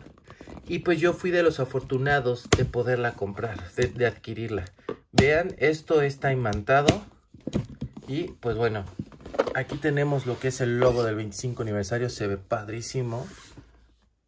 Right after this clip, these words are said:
Aquí, ay, no, más que no lo quiero, oh, tirar.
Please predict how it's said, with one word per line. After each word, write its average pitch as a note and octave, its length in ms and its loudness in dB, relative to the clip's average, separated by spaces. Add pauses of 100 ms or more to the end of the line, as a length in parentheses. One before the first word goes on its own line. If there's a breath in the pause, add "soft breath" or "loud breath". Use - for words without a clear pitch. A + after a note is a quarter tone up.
(260)
Aquí, C#3+ 480 -2 (500)
ay, - 180 -16 (120)
no, B2+ 180 -6 (120)
más B2+ 280 -10
que C3+ 140 -6
no A#2+ 120 -8
lo A#2+ 100 -12
quiero, A#2 360 -8
oh, - 380 -12 (100)
tirar. G2+ 320 -8